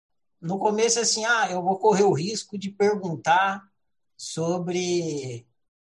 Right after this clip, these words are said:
a data de aniversário do namoro."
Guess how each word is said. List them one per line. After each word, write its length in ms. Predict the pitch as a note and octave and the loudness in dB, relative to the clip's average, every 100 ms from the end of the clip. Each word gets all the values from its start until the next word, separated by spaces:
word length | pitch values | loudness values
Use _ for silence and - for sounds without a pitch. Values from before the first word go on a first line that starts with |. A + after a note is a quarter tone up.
| - _ - | -20 _ -10
a 120 | C3 | -8
data 520 | B2 D3+ E3+ F#3 F#3+ E3 | 0 4 4 2 0 -2
de 120 | E3+ | 0
aniversário 800 | F3 E3 D#3+ - E3+ E3+ E3+ D#3 | -2 -2 -2 2 4 4 4 -2
do 120 | E3 | -6
namoro." 380 | D#3+ C3 B2 | -4 -4 -4